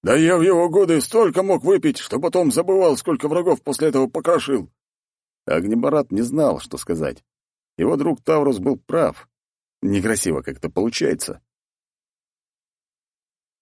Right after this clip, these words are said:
Лежу я себе такой в забвении, и вдруг в один прекрасный момент ощущаю, что тону.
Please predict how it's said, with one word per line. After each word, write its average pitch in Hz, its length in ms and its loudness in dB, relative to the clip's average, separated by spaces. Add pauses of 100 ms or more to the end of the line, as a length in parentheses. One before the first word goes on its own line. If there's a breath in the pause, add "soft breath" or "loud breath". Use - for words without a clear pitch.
(160)
Лежу 85 360 0
я 156 120 4
себе 131 260 0
такой 120 300 0
в 101 40 -6
забвении, 95 840 -2
и 98 100 0
вдруг 147 320 -2
в 92 40 0
один 95 260 -2
прекрасный 87 420 -4
момент 95 380 -2
ощущаю, 107 580 -2
что - 240 -6
тону. 123 480 -2